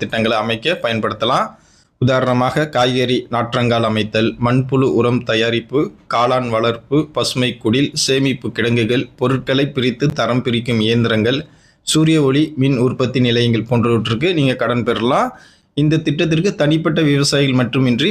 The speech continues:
பல்வேறு விவசாய அமைப்புகளை வந்து விண்ணப்பிக்கலாம் அப்படின்னு சொல்லியிருக்காங்க. விவசாய தொழில் முனைவோர், விவசாய குழுக்கள், கூட்டு பொறுப்பு குழுக்கள், உழவர் உற்பத்தியாளர் நிறுவனங்கள், தொடக்க வேளாண்மை கூட்டுறவு விற்பனை சங்கங்கள், பன்னோக்கு கூட்டுறவு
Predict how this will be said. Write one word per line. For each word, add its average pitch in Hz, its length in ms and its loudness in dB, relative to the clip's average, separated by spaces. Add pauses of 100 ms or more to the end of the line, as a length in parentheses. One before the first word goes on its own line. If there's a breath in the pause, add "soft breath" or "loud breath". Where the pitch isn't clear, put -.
பல்வேறு 151 460 0
விவசாய 151 480 0
அமைப்புகளை 139 520 2
வந்து 117 200 0
விண்ணப்பிக்கலாம் 113 720 0
அப்படின்னு 113 300 -4
சொல்லியிருக்காங்க. 113 480 -2 (540 loud breath)
விவசாய 156 440 2 (140)
தொழில் 139 260 2
முனைவோர், 127 400 2 (100)
விவசாய 143 400 2 (140)
குழுக்கள், 131 440 0 (140)
கூட்டு 156 220 2 (100)
பொறுப்பு 131 400 -2
குழுக்கள், 123 420 0 (160)
உழவர் 143 300 2 (100)
உற்பத்தியாளர் 131 720 0 (200)
நிறுவனங்கள், 123 560 2 (560 loud breath)
தொடக்க 156 400 0
வேளாண்மை 139 420 2
கூட்டுறவு 135 400 2
விற்பனை 127 340 0 (120)
சங்கங்கள், 123 440 2 (260)
பன்னோக்கு 160 480 2 (100)
கூட்டுறவு 151 360 2